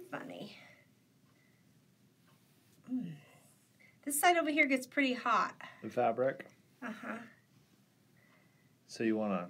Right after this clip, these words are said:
Speaker 2: not pull as close?
Speaker 1: You might wanna wear one of them oven gloves.
Speaker 2: Or, like, a silicone mitt?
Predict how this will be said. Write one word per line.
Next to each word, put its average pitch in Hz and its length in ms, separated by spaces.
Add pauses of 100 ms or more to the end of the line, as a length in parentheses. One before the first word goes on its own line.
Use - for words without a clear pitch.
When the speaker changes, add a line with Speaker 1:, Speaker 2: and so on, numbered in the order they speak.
(120)
Speaker 2:
not 107 300
pull 113 240
as 107 240
close? 135 580 (260)
Speaker 1:
You 285 100
might 330 200
wanna 330 200
wear 285 160
one 269 200
of 269 60
them 247 180
oven 254 360
gloves. 180 680 (200)
Speaker 2:
Or, 113 160
like, 101 180
a - 60
silicone 113 520
mitt? 117 280